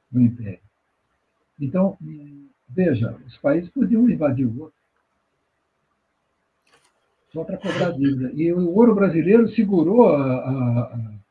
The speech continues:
é, toda aquela aristocracia portuguesa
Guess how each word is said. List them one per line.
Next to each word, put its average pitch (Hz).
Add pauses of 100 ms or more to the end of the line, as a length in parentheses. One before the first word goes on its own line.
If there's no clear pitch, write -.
(420)
é, 139 (100)
toda 247
aquela 175
aristocracia 170
portuguesa 127